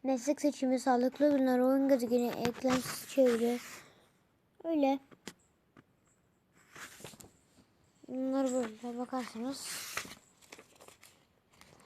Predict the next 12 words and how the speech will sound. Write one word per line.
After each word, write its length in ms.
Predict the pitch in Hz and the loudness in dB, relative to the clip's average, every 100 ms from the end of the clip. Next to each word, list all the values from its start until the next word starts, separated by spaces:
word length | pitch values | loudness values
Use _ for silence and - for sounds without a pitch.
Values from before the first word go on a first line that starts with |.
| - - | -8 0
Böyle 380 | - 277 277 262 | 2 2 2 0
bunun 360 | 277 285 277 - - - - | -2 -2 -4 -10 -20 -20 -14
muhteşem 540 | 254 - 240 - 262 | -14 -14 -20 -10 -8
eğlence 420 | 269 254 254 247 254 - _ _ | -6 -6 -8 -8 -10 -14 _ _
kartları 520 | 247 233 - 247 247 | -10 -10 -6 -4 -2
var. 200 | 220 208 - _ _ _ _ _ _ _ _ _ _ _ _ _ _ _ _ _ _ _ _ _ _ - | -4 -8 -14 _ _ _ _ _ _ _ _ _ _ _ _ _ _ _ _ _ _ _ _ _ _ -20
Arkası 360 | 262 247 - - | -16 -16 -16 -10
da 140 | 262 | -8
böyle 240 | 240 226 214 | -4 -4 -6
arkadaşlar. 420 | 208 - - 254 | -10 -14 -14 -8
Gördüğünüz 360 | 254 254 247 220 | -4 -4 -4 -6
gibi. 360 | 226 254 247 | -4 -4 -6